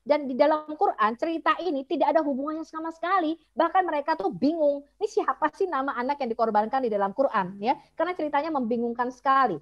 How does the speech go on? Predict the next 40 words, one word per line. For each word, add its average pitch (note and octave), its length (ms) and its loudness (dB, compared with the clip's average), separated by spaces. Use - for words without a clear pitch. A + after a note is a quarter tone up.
Tapi E4 160 -2
kalau D4+ 160 4
kita D#4 240 -2
lihat, B3+ 480 -4
kita C4 320 2
balik F4+ 240 4
ke - 80 -10
Alkitab, G#3+ 720 -4
ya, A#3 80 2
ceritanya D#4+ 480 -4
itu F#4 80 -8
sangat B3+ 320 -4
jelas, G3+ 320 -4
ya, A#3 80 2
bahwa A#3 240 -2
korban C4+ 320 4
sembilan G#3+ 320 -4
besar G3 320 -6
itu B3 160 -4
adalah B3 400 2
yang C4+ 320 2
nilainya D4+ 460 2
jauh F4 420 8
di C#4+ 80 2
atas D#4+ 220 2
manusia, D#4+ 560 0
yaitu C#4+ 180 4
sama F4+ 460 0
dengan D#4 240 -4
korban D#4 260 2
Allah F#4 340 8
itu D4+ 140 -4
sendiri, D#4+ 480 0
yang D4+ 180 2
nilainya D#4 460 -2
bukan D#4+ 480 0
hanya D4 240 -2
sekedar C4+ 560 2
manusia, B3+ 480 -2
tetapi D4 240 0